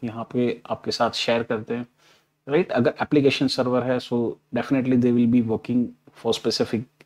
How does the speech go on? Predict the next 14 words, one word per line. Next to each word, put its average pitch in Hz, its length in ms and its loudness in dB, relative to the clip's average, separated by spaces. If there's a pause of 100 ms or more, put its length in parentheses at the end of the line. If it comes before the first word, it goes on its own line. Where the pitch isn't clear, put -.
(340)
applications। 135 680 2 (1160)
वेब 143 180 6
सर्वर 156 300 4
की 147 140 2
बात 135 240 2
करें, 135 220 2
so - 160 -4
वेब 120 240 2
सर्वर 127 520 0 (280)
will 117 200 4
be 127 140 4
hosting 127 400 2 (1000)
also 120 240 2
the 123 100 6